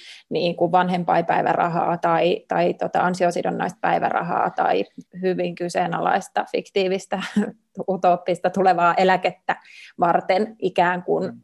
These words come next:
Speaker 1: ö, todistaa, että on joskus tehnyt jotain semmoista N S oikeaa työtä, jonka myös Suomen valtio todistaa oikeaksi työksi, niin mitä vähemmän tämmöisiä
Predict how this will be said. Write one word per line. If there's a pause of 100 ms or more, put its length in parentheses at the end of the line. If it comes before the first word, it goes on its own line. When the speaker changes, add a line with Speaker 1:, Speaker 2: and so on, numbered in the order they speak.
(180)
Speaker 1:
ö, (360)
todistaa,
että
on
joskus
tehnyt
jotain
semmoista
N
S
oikeaa
työtä,
jonka
myös
Suomen
valtio (360)
todistaa
oikeaksi
työksi, (440)
niin
mitä
vähemmän
tämmöisiä